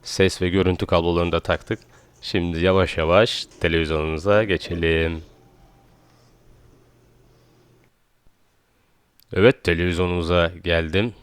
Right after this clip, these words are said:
Şimdi televizyon kapalı zaten. Bu güç kablosunu takacağım. Önce elektriğimizi verelim.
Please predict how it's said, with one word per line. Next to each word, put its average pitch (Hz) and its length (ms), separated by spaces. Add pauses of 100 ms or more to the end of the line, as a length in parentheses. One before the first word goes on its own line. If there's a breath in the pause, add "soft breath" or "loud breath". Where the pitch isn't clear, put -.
(240 soft breath)
Şimdi 87 760
televizyon 87 340
kapalı 104 400
zaten. 95 400 (560)
Bu 101 300 (120)
güç 107 180
kablosunu 101 500
takacağım. 90 520 (480)
Önce 80 360
elektriğimizi 87 840
verelim. 85 420